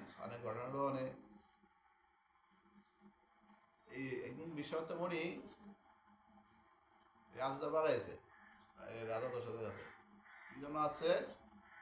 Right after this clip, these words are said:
যে তোমার পুত্র শ্রীরামচন্দ্র রাম লক্ষ্মণকে আমার সাথে দাও। কেন দিতে হবে? আমি বনে যজ্ঞ করতে পারি না, বিভিন্ন রাক্ষসীরা ইয়া, রাক্ষসীরা আমার যজ্ঞ নষ্ট করে দেয়,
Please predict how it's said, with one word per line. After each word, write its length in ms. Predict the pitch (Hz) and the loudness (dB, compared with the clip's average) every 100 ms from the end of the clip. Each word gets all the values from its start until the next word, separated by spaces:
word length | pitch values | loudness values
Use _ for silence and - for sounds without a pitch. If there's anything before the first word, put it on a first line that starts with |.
| - - - - - - - | -18 -20 -20 -20 -20 -18 -12
যে 100 | 127 127 | -8 -4
তোমার 200 | 135 147 156 | 2 2 2
পুত্র 540 | 151 - 165 180 - - - | -6 -2 4 6 6 4 -6
শ্রীরামচন্দ্র 920 | - 135 135 143 - - - 165 185 | -12 -2 2 4 2 -2 -2 2 6
রাম 240 | 147 147 160 | 8 8 4
লক্ষ্মণকে 340 | 160 170 170 | 0 -2 0
আমার 140 | 143 | 0
সাথে 260 | 139 117 110 | 2 0 0
দাও। 220 | 101 - - - - - _ - - - - - - | -4 -6 -10 -20 -20 -20 _ -20 -20 -20 -20 -18 -8
কেন 100 | 139 | -4
দিতে 220 | 147 170 | -2 4
হবে? 320 | 165 190 - - - - _ _ _ _ _ _ _ _ - - | 6 6 4 0 -12 -20 _ _ _ _ _ _ _ _ -20 -12
আমি 280 | - 139 156 | -8 -4 -2
বনে 320 | 143 143 160 | 4 6 6
যজ্ঞ 260 | 147 143 160 | 2 2 6
করতে 220 | 160 165 | 4 4
পারি 240 | 165 165 | 4 6
না, 180 | 170 - | 8 6
বিভিন্ন 300 | 143 139 147 | 6 2 2
রাক্ষসীরা 520 | 139 135 143 147 151 | 0 0 -2 0 2
ইয়া, 440 | 156 170 - - - - | 8 10 10 6 -4 -14
রাক্ষসীরা 500 | 147 139 135 147 156 | -12 -8 -6 -2 0
আমার 180 | 139 127 | 0 0
যজ্ঞ 400 | 127 131 147 - - 104 | -2 -2 -2 -2 -6 -14
নষ্ট 200 | 104 101 | -12 -12
করে 180 | 92 | -12
দেয়, 240 | - 208 | -14 -16